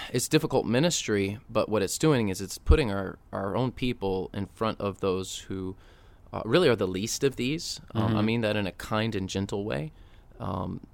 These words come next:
Speaker 1: and, uh, we're able to serve them. It gives people a different perspective. It gives them gop-, gospel opportunities. I mean, every time we serve with w-, what's called Downtown Ministries, um,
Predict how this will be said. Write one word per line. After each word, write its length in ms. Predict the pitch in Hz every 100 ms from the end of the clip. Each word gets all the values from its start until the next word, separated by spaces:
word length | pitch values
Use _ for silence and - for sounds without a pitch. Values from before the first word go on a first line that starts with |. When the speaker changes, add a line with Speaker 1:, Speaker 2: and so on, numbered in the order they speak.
| -
Speaker 1:
and, 460 | 202 101 139 - -
uh, 80 | 92 -
we're 140 | 214
able 180 | - 101
to 40 |
serve 400 | 95 - 104 110
them. 300 | 120 120 131 -
It 100 | 92
gives 200 | 95 -
people 260 | 107 98
a 40 | 92
different 280 | - - -
perspective. 680 | - - - 117 - 120
It 60 | 104
gives 200 | 95 87
them 120 | 87 87
gop-, 240 | 101 101 -
gospel 380 | - 95 - 90
opportunities. 580 | 90 - - 107 110 85
I 40 |
mean, 80 | 80
every 280 | - 143 135
time 260 | - 107 98
we 80 | 92
serve 420 | - 98 92 92 - - - - - - -
with 140 | 104
w-, 180 | - 101
what's 200 | 110 117
called 160 | 117 95
Downtown 380 | 104 101 101 92
Ministries, 640 | 101 95 - 92 90 - - -
um, 480 | 98 95 92 90